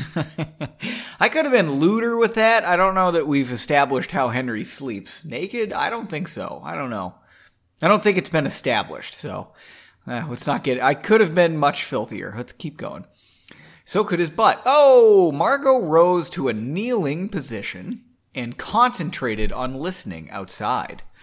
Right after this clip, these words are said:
Looking back at Henry, he continued struggling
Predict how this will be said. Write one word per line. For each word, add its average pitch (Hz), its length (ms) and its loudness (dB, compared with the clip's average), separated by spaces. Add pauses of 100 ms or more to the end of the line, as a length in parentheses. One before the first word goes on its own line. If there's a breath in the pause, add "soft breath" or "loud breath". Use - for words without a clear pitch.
(360 loud breath)
Looking 190 360 0
back 117 320 0
at 95 100 -10
Henry, 170 600 -6 (160 soft breath)
he 240 180 -8
continued 240 760 -2
struggling 147 920 0